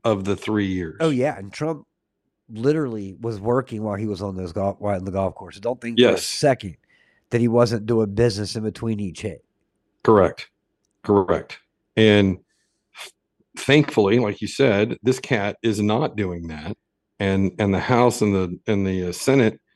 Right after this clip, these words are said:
Speaker 1: are finally coming back in session, I think, this week.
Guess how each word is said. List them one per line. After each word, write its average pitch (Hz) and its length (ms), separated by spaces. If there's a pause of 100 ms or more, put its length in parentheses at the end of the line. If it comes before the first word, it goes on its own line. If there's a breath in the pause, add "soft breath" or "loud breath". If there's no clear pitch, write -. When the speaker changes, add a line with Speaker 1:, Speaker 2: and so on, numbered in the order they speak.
(880)
Speaker 1:
are 98 80
finally 127 420
coming 104 280
back 92 220
in 95 100
session, 104 320
I 95 100
think, 98 200
this - 220
week. 98 320